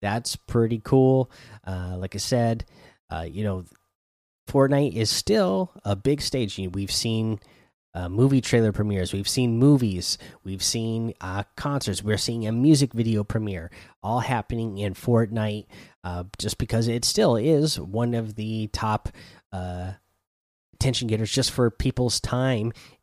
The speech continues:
in, in general, uh, out of any sort of platform, whether it's video games or, uh, streaming,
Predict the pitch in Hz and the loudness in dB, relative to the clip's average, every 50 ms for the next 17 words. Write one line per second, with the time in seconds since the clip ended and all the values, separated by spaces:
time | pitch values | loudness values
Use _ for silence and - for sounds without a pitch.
0 | _ - 117 117 107 85 85 113 117 117 113 101 107 123 135 120 92 87 82 87 | _ -4 -4 -2 -2 -4 -2 -2 -2 -2 -2 0 0 0 0 0 0 -2 -4 -8
1 | - - - - - - 90 92 92 90 92 90 98 92 - - - - - - | -10 -14 -18 -20 -16 -10 -8 -6 -6 -6 -6 -6 -8 -10 -10 -14 -16 -16 -16 -10
2 | - 98 101 104 104 98 107 110 110 107 98 - - 120 110 107 95 82 104 101 | -6 -2 -2 -2 -2 -2 -4 -4 -2 -2 -2 -2 0 0 0 0 0 -2 -4 -4
3 | 98 - - - - 117 110 - - - 117 104 104 101 101 95 98 95 - - | -4 -4 -4 -2 -2 -2 -2 -4 -4 -2 -2 -2 0 -2 -2 0 0 -2 -2 -2
4 | 117 113 110 113 107 104 98 101 101 104 104 107 110 104 107 107 98 92 95 95 | 0 0 2 2 2 0 0 -2 -2 -2 0 0 -2 -2 -2 -2 -4 -4 -4 -4
5 | 92 90 87 85 - - - - - - - 92 85 82 85 90 87 85 85 82 | -4 -4 -6 -6 -8 -12 -20 -20 -18 -12 -10 -8 -8 -6 -6 -6 -8 -6 -6 -4
6 | - - - - 113 107 107 110 107 107 104 104 101 101 101 101 | -2 -2 -2 0 0 2 2 2 2 2 0 0 0 -2 -2 -4